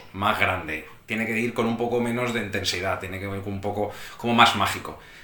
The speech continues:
¿Cómo interpretas tú eso? Tienes que decirle a, a esa persona, de alguna manera, en inglés, cómo quieres que suene. De hecho, por ejemplo, pasó con el blast beat de, del final de Perceptions,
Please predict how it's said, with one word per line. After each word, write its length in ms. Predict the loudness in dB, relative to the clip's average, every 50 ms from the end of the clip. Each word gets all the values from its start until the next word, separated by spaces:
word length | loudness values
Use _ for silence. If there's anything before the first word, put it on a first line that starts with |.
| -20 -20 -20 -20 -8
¿Cómo 240 | -6 -4 -2 0 0
interpretas 640 | 0 2 4 4 6 6 6 4 4 2 0 -2
tú 140 | -4 -4 -4
eso? 180 | -4 -4 -4 -4
Tienes 220 | -2 -2 -2 0
que 80 | 0 -2
decirle 380 | -2 0 -2 -2 -2 0 0 0
a, 160 | 0 -2 -2
a 140 | -2 0 2
esa 240 | 2 4 4 4 6
persona, 600 | 6 4 6 6 6 6 6 6 4 4 2 -4 -12 -16 -20 -20 -20 -20 -20 _ _ _ _ _ _ _ _ _
de 140 | -8 -4 -4
alguna 320 | -2 -2 -2 -2 -2 0
manera, 460 | 0 2 2 2 2 0 -2 -2 4 8
en 300 | 12 12 12 12 10 4
inglés, 800 | 0 -2 -2 -2 0 4 6 6 6 6 6 2 0 -2 -6 -14 -20 -20 _ -20 -20 _ _ _ _ _ _ _
cómo 240 | -12 -10 -8 -8 -8
quieres 300 | -4 -4 -2 -2 -2 -4
que 120 | -2 0
suene. 320 | -2 0 0 -4 -6 -6 -8
De 80 | -8
hecho, 200 | -4 -2 -2 -2 0
por 120 | -2 -2
ejemplo, 260 | 0 0 0 -2 0
pasó 200 | 0 0 0 0
con 120 | 0 0 -2
el 100 | -2 -2
blast 260 | 0 0 0 2 2
beat 160 | 0 0 0
de, 600 | 2 2 2 4 4 2 2 2 0 -2 -4 -6 -10 -16 -20 -20 -20 -20 -20 -20 -20 -20 -14
del 340 | -2 0 2 2 2 2
final 320 | 0 -2 -2 0 0 0 0
de 80 | 0
Perceptions, 800 | 0 0 -2 0 0 -2 -2 0 -2 -2 -2 0 -2 -6 -8